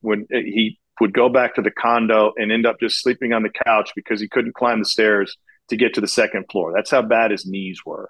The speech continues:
Uh, but he came out and he had a remarkable year. He had some incredible moments that year, including a home run in his final at bat. Uh, I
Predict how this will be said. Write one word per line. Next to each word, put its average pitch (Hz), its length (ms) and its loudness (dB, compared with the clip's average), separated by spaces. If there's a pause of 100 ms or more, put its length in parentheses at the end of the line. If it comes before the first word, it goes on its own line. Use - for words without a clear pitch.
(580)
Uh, 92 280 2
but 110 180 4
he 110 80 4
came 156 320 2
out 143 120 2
and 131 80 0
he 113 60 0
had 117 160 2
a 110 40 2
remarkable 127 640 4
year. 110 640 -2
He 104 200 -6
had 104 200 2
some 98 300 -4
incredible 131 520 2
moments 117 600 2
that 110 240 2
year, 107 420 2 (400)
including 127 420 2
a 110 60 2
home 123 260 2
run 120 200 4
in 107 100 -2
his 95 160 -8
final 123 500 0 (400)
at 107 220 0
bat. 110 300 2 (100)
Uh, 104 40 -6
I 98 460 -2